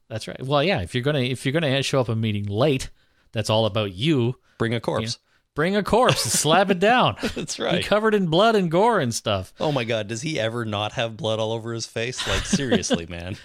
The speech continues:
Speaker 1: The man knows how to make an entrance, that's
Speaker 2: He
Speaker 1: for sure.
Speaker 2: sure does. <laughs>
Speaker 1: All right, next we have an email from Virgilio.
Speaker 2: I think so, yeah.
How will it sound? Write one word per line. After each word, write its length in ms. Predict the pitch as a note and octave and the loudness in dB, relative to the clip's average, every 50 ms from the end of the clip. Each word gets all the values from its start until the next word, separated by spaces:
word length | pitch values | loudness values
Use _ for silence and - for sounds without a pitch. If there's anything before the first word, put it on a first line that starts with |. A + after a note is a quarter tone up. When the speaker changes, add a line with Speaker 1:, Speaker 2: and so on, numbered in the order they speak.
| - - - - - | -6 -6 -6 -6 -6
Speaker 1:
The 80 | - - | -8 -6
man 200 | A#1 - F3 E3+ | -4 -4 -2 -2
knows 180 | D#3+ D#3+ D3 | -2 -2 -2
how 120 | - E3 D#3 | -2 -2 -2
to 60 | D3 | -2
make 200 | C#3+ C#3+ C#3+ C3+ | -2 -4 -4 -4
an 80 | B2 | -4
entrance, 340 | B2 B2+ B2 - F#2 F2 - | -4 -4 -6 -6 -10 -12 -10
that's 160 | - A#2+ - | -8 -6 -4
Speaker 2:
He 60 | G2 A#2 | -4 -4
Speaker 1:
for 80 | G#2+ | -6
sure. 260 | G2 - - G2 F2 | -6 -8 -8 -8 -8
Speaker 2:
sure 280 | - - - - D#3+ C3+ | -10 -6 -4 -4 -2 -2
does. 340 | A#2+ A#2+ A2 - B2+ - - _ _ _ _ - | -2 -4 -4 -6 -8 -12 -16 _ _ _ _ -14
<laughs> 240 | A3+ - - - | -14 -14 -12 -8
Speaker 1:
All 160 | - B2+ B2 A#2+ | -4 -2 0 2
right, 180 | A#2 A2 A2+ | 2 2 0
next 240 | B2 C3 - - - | -2 -4 -4 -6 -4
we 100 | D#3 C3 | -4 -2
have 200 | B2+ C3+ C3 C3 | -2 0 0 -2
an 60 | B2+ B2+ | -2 -2
email 340 | C3 C3 B2+ B2 B2 B2 | -2 -2 0 0 0 -2
from 880 | A#2 - - - - - B2+ B2 B2 A#2+ A#2+ A#2+ A#2+ A#2+ A#2+ A#2+ A#2 A2 | -2 -4 -8 -8 -4 -2 0 0 0 0 0 0 0 -2 -2 -2 -4 -4
Virgilio. 800 | A#2 A#2 A2+ A2+ A#2 A#2 A2+ A2 C3 D3+ F3 G3 A3 B3+ C#4+ - _ _ _ _ _ - | -2 -2 0 0 0 -2 -2 -4 -2 -2 -2 -2 -4 -4 -8 -10 _ _ _ _ _ -8
Speaker 2:
I 40 | - | -6
think 160 | - F#3 D#3 | -4 -4 -2
so, 160 | - F3 F#3 | -2 -2 -4
yeah. 240 | A3 G#3 G#3 - G2+ | -4 -4 -6 -6 -6